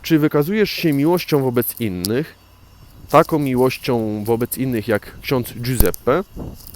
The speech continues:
Wątpię. Atakować łatwo, a pomagać już trudno.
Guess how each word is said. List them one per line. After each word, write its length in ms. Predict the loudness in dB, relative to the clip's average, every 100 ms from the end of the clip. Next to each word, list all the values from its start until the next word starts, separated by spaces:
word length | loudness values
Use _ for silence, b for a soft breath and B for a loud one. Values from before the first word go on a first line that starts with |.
| -8
Wątpię. 640 | 0 2 2 -2 -6 -6 -6 -14 -20 -20 -20 -20 -20 -20 -20 -20 -20 -20 -18 -18 -20 -20 -16 -10 -6
Atakować 480 | -2 0 2 0
łatwo, 460 | 0 -2 -4 -10 -10 -14 -12
a 100 | -8
pomagać 480 | -4 -2 0 0 0
już 160 | -4 -4
trudno. 500 | -4 -4 -6 -10